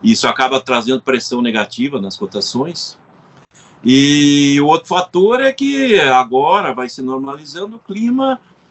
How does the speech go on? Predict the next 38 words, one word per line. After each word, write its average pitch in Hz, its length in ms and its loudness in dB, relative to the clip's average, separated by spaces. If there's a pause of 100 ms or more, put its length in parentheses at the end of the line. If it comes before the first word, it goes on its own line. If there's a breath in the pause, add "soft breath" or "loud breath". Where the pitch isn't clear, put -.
(280)
e 131 60 -2
ainda 143 300 2
tendo 180 340 2
aí 143 160 4
em 160 100 -4
dezembro 180 800 2 (500)
dez, 123 560 -2
quinze 143 280 -8
por 110 160 -12
cento 135 300 0
da 107 140 0
safra 110 440 -2
ainda 107 180 0
a - 20 -2
ser 110 140 -8
plantada, 104 640 -2
e 190 80 0
nós 143 220 0
vamos 135 220 0
plantar 123 500 -2
uma 214 180 -4
área 202 300 0
recorde 135 320 -2
histórica 135 560 -4
aí, 107 220 -12 (560)
entre 107 160 -10
quarenta 117 260 -2
e - 40 -14
cinco 123 340 -2
e 110 60 0
meio 110 360 0
e - 180 -10
quarenta 185 260 0
e - 40 -8
seis 185 180 -2
milhões 180 320 0
de 202 80 -2
hectares. 127 600 -2